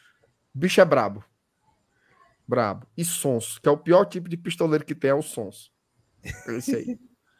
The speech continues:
Speaker 1: É.
Speaker 2: É tipo, é tipo aquele Zé Corninho do
Speaker 1: Zé
Speaker 2: do
Speaker 1: Corninho é foda.
Speaker 2: Como é aquele, aquele filme lá, que, que o cabo é, é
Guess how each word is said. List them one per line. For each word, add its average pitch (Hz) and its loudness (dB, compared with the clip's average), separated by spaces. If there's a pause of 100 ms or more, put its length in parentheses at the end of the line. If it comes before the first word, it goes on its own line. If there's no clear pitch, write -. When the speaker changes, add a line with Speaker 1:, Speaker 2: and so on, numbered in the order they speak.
(180)
Speaker 1:
É. 117 -2
Speaker 2:
É 135 2
tipo, 226 -2
é 170 4
tipo 202 0 (340)
aquele 165 2
Zé 165 6
Corninho 156 6
do 143 4 (1000)
Speaker 1:
Zé 127 2
Speaker 2:
do 123 -2
Speaker 1:
Corninho 127 2
é - -8
foda. - -14 (840)
Speaker 2:
Como 180 -2
é 202 4
aquele, 156 2
aquele 143 -2
filme 151 4
lá, 156 0
que, 139 -12
que - -10
o 123 -12
cabo 160 2
é, 139 6
é - 4